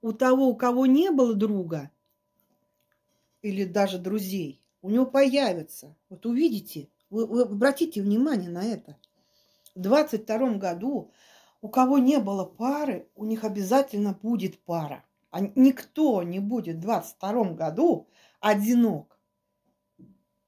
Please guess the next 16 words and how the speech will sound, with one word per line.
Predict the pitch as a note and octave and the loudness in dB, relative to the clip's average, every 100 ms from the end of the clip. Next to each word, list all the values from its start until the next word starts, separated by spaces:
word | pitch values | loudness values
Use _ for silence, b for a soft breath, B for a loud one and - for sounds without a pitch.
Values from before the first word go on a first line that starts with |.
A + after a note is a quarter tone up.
| _ _ _ _ _ _ - | _ _ _ _ _ _ -2
Обратите | G3 G#3+ F#3+ D#4 D#4+ B3 | 2 4 2 0 -2 0
на | G3 | 0
это | A3 A#3+ | -2 -2
внимание. | A#3+ G3+ D#3+ D3+ D3+ D3 _ _ _ _ _ _ _ _ _ _ _ _ _ - | -2 -2 -6 -10 -12 -18 _ _ _ _ _ _ _ _ _ _ _ _ _ 2
Никто | A#3+ B3 - - C4 | 4 4 -2 0 2
не | G3 F#3 | 2 0
будет | F3 E3+ D#3+ | -4 -8 -6
одинок. | D#3+ D#3+ E3 C#3 - _ - | -8 -8 -10 -12 -18 _ -6
Никто. | A3 B3+ - G3+ C#3+ - _ _ _ _ _ _ _ _ _ _ _ _ _ | -4 -4 -8 -12 -12 -16 _ _ _ _ _ _ _ _ _ _ _ _ _
А | F#3+ G#3 | -2 0
уж | A#3+ - | -2 -2
как | A#3 A3 - | -4 -2 2
я-то | D4 F#4 F#4 | 4 4 0
не | D#4 | 2
буду | A#3+ B3+ B3 | 4 6 6
одинок. | A#3+ C4+ B3 G#3+ - - | 6 4 4 2 -4 -14